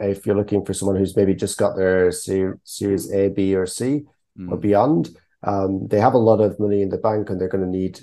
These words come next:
Speaker 1: um, they're gonna need money to scale up. Um, so there will be some certain products and services that would be ideal for them. I mean,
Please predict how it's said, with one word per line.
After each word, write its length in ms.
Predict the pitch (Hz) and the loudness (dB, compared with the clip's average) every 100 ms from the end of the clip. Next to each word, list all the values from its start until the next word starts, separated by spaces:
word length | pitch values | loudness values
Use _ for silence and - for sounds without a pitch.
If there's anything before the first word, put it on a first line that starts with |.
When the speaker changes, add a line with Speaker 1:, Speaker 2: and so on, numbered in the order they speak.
| _ | _
Speaker 1:
um, 540 | 98 90 90 - - - | -8 -4 -2 -4 -8 -6
they're 120 | 101 | -2
gonna 200 | 98 95 | 0 0
need 380 | 90 92 87 - - - | 0 0 -2 -6 -18 -8
money 260 | 104 98 95 | 0 4 4
to 180 | 82 87 | 2 -6
scale 400 | - - 95 92 | -6 2 4 6
up. 260 | 92 92 - - | 4 0 -6 -4
Um, 640 | 90 90 87 85 95 107 - - _ _ | -2 0 0 -4 -6 -10 -18 -20 _ _
so 160 | - | -2
there 140 | 101 104 | 4 6
will 120 | 107 | 6
be 140 | 98 | 6
some 240 | 95 107 101 | 2 0 -2
certain 420 | - 95 95 92 92 | -2 -2 -2 -6 -2
products 320 | 95 95 - | -2 -2 -4
and 80 | 92 | -4
services 560 | 95 90 85 95 87 | -2 -2 -2 -4 -2
that 220 | - 87 | 0 0
would 160 | - 87 | -2 -2
be 180 | 92 82 | 0 2
ideal 340 | 80 90 98 | 2 4 2
for 120 | 92 | 2
them. 160 | 85 85 | 0 0
I 20 | |
mean, 360 | 90 90 90 | 0 -2 -8